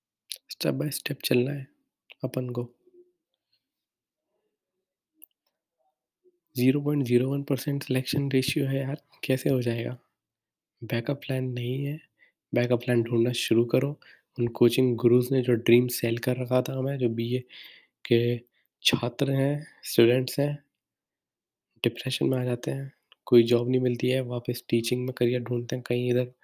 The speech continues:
जाते हैं, कहीं उधर जाते हैं। सही बात बता रहा हूँ, रियलिटी है जो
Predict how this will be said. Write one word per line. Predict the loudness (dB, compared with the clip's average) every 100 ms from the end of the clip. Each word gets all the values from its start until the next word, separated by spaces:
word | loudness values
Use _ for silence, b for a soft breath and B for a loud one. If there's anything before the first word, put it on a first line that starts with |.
| B B B B -2
जाते | 0 0
हैं, | -2
कहीं | 0 0
उधर | 2 0
जाते | 0 -4 -6 -10
हैं। | -10 _ _
सही | -12 0 2 4
बात | 0
बता | -2 -2
रहा | -2
हूँ, | 0
रियलिटी | 0 0 -2 -4 -4
है | -4
जो | -6 -12